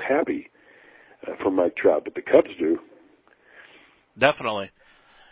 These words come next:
Speaker 2: Well, and the Cubs will continue their series with the Reds coming up tomorrow and Wednesday, and then the Reds head to Washington for a Thursday, Friday, Saturday, Sunday afternoon game this weekend.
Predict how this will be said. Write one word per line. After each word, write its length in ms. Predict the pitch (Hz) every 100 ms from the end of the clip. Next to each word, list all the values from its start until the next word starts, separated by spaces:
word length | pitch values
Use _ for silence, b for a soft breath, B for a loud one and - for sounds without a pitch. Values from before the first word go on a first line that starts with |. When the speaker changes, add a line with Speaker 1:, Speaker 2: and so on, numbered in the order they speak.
| b
Speaker 2:
Well, 260 | 135 156 160
and 260 | 139 147 143
the 80 | 135
Cubs 320 | - 175 170
will 160 | 170
continue 480 | 143 151 156 170 160
their 160 | 156 151
series 420 | 180 175 165 139
with 160 | 151 135
the 80 | 135
Reds 440 | 147 165 143 - b b b b
coming 260 | 160 156 151
up 160 | 147
tomorrow 460 | 143 143 160 160 147
and 100 | 135
Wednesday, 380 | 156 156 175 156
and 120 | 131
then 100 | 131
the 80 | 123
Reds 240 | 151 156
head 160 | 151 147
to 80 | 135
Washington 680 | 147 156 - 127 135 123 - B B B
for 100 | 127
a 40 | 120
Thursday, 420 | 147 151 135 131
Friday, 400 | 151 151 143 131
Saturday, 440 | - 147 143 127
Sunday 380 | 113 156 143 139
afternoon 500 | 131 - 131 139 147
game 260 | 120 120 110
this 220 | 110 -
weekend. 460 | 113 107 110 110